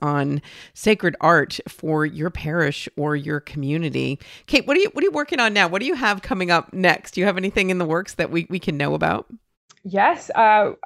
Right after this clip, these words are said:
Speaker 2: well, I'm actually looking at my easel right now. I have
Speaker 1: <laughs>
Speaker 2: a work. It is on Saint Joseph that's almost finished based off a, a, a vision that took place a while ago. It's,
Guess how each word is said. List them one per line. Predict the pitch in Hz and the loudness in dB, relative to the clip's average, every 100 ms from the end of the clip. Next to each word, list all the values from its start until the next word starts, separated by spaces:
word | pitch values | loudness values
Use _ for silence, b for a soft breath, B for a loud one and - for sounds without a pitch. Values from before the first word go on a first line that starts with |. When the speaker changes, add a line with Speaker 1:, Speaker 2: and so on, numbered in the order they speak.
| - | -4
Speaker 2:
well, | 214 220 | 2 6
I'm | 226 269 | 6 4
actually | 262 254 | 2 2
looking | 226 240 294 | 2 4 4
at | 269 | 4
my | |
easel | 240 285 254 | 4 4 6
right | 240 233 | 6 6
now. | 226 233 | 6 6
I | |
have | 240 226 196 202 196 | 6 6 6 6 4
Speaker 1:
<laughs> | 196 | 2
Speaker 2:
a | 202 202 202 | 2 2 0
work. | 190 220 240 247 - | 2 4 4 2 -6
It | - 262 | 2 4
is | 277 | 6
on | 277 269 | 4 2
Saint | - 262 247 | 0 0 2
Joseph | 226 214 233 302 381 269 | 4 4 4 2 2 2
that's | 196 190 | 2 4
almost | - 247 262 254 - | 2 4 4 2 -2
finished | 208 202 247 247 196 | -4 -2 -2 -4 -4
based | 226 240 240 | -2 -2 2
off | 226 214 | 2 2
a, | 214 190 190 185 b b b b b | 0 2 2 -2 b b b b b
a, | 208 190 - | -2 -2 -2
a | - 196 | 0 2
vision | 190 294 320 | 2 2 2
that | 190 185 | 2 0
took | 208 202 | -6 -8
place | 196 190 - | -4 -6 -4
a | |
while | 196 190 185 | 0 2 4
ago. | 185 190 185 185 185 | 2 2 2 2 0
It's, | - - | -4 -12